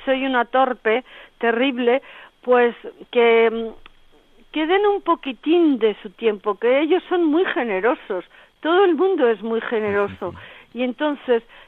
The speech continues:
Speaker 1: que la Virgen, ya lo hemos dicho quinientas veces, pero es así, la Virgen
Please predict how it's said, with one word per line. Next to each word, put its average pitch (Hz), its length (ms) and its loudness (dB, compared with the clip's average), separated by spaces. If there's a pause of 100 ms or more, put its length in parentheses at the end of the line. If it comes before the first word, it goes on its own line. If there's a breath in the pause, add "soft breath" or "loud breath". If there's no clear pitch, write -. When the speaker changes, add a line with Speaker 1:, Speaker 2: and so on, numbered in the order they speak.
(140)
Speaker 1:
que 277 100 -2
la 269 160 2
Virgen, 349 420 -2
ya 294 120 2
lo 294 100 0
hemos 269 220 -4
dicho 285 240 -8
quinientas 240 500 -6
veces, 269 340 -6 (140)
pero 233 160 -6
es 226 100 -12
así, 220 320 -10 (300 loud breath)
la 254 160 2
Virgen 311 480 -6